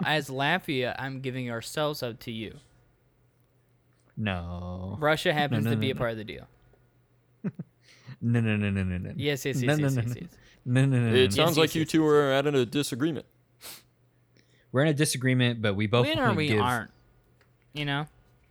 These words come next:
Speaker 1: Mister Obama.
Speaker 2: Oh, Oh, Latvia.
Speaker 3: Well, my question is, is if you're both giving up your countries to us, uh, why does it matter who gives up who?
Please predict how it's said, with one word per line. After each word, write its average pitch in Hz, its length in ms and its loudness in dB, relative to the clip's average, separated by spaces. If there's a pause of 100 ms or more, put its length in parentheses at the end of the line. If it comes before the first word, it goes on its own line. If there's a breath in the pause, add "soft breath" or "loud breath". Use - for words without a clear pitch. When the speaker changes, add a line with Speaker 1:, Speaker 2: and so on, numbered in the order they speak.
(460)
Speaker 1:
Mister 147 380 -6
Obama. 143 480 -2
Speaker 2:
Oh, 143 720 2 (260)
Oh, 135 200 0
Latvia. 95 520 -6
Speaker 3:
Well, 135 220 2
my 131 240 -2
question 147 380 -2
is, 127 180 -2
is 120 280 -2
if 131 200 -4
you're 135 100 0
both 135 260 2
giving 127 240 -4
up 120 180 -6
your 117 140 -4
countries 123 460 -10
to 95 160 -12
us, - 300 -14 (140)
uh, 90 420 -8 (540)
why 120 160 0
does 120 140 -6
it - 40 -4
matter 123 260 0
who 131 180 -2
gives 123 260 -6
up 120 140 -2
who? 120 180 -8